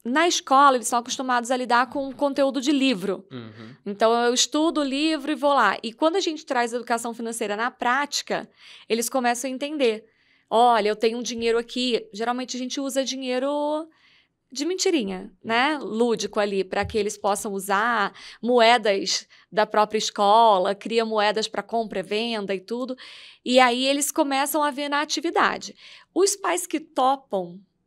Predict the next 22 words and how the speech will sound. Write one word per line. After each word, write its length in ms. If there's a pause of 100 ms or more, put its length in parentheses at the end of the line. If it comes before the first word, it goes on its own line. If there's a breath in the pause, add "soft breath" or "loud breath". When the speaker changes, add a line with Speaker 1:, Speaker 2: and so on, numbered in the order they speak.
(280)
Speaker 1:
assumir 720
isso 220
também, 580 (300 loud breath)
aí 240
a 20
gente 240
propõe 420
que 120
eles 340 (100)
façam 360
com 120
dinheiro 300
de 80
verdade. 500 (500 loud breath)
Vai 180
no 100
shopping, 800
Speaker 2:
Legal. 440
Speaker 1:
deixa 360
a 20
criança 300
escolher, 800